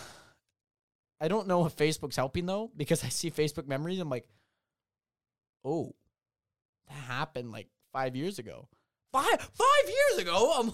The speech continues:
like, "Bro, <laughs> it's crazy how life moves so fast." And I, and I kinda wanna take it back to high school for a quick second. Um, what was your favorite A S B moment?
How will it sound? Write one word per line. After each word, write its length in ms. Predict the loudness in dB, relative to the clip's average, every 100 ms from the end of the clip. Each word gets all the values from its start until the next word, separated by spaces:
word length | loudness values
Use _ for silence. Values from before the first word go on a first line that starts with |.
| -4
like, 100 | -6 -6 -2
"Bro, 440 | -2 0 -2 -4 -6 -16 -18 -20
<laughs> 400 | -20 -20 -20 -20
it's 140 | -20 -20 -20 -20 -20
crazy 480 | -2 2 2 2
how 120 | 2 2
life 220 | 2 -2
moves 200 | -6 -6
so 140 | -8 -8
fast." 460 | -4 -2 -4 -6
And 100 | 0
I, 80 | 0
and 180 | 2 2
I 40 | 2
kinda 200 | 2 2
wanna 160 | 2 0
take 140 | -4
it 100 | -2
back 260 | 0 0 -4
to 300 | -4 -4 -6 _ _
high 160 | -2
school 220 | -2 -4
for 200 | -8 -6 -8
a 40 |
quick 220 | -8 -10
second. 380 | -8 -10 -10 -14 -16 _ _ _
Um, 380 | -6 -6 -6 -10 _ _ _ _ _ _ _
what 140 | -8 -6
was 140 | -4
your 80 | -6
favorite 320 | -4 -2 -4 -4
A 140 | -4
S 120 | -4
B 160 | -6 -8
moment? 440 | -6 -6 -6 -10